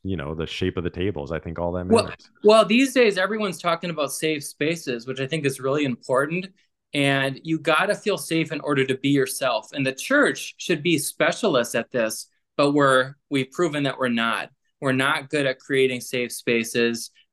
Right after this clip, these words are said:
Speaker 2: for people to bring their full selves. And we just need to, like, shake our heads in disgust at that, because we've, we've all,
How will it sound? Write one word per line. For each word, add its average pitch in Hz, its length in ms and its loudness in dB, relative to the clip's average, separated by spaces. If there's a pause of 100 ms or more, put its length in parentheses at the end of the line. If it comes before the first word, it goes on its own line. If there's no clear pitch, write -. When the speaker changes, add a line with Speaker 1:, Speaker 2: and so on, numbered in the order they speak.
Speaker 2:
for 135 160 0
people 143 340 2
to - 140 -2
bring 120 260 2
their 120 140 4
full 120 260 2
selves. 120 600 0 (340)
And 135 100 0
we 151 140 4
just 190 240 2
need 147 300 2
to, 139 120 2
like, 117 320 4 (720)
shake 165 320 0
our 139 140 2
heads 139 260 0
in 135 80 -2
disgust 127 540 -2
at 127 160 -2
that, 110 280 0
because 131 360 -2
we've, 131 320 4
we've 143 180 2
all, 135 480 4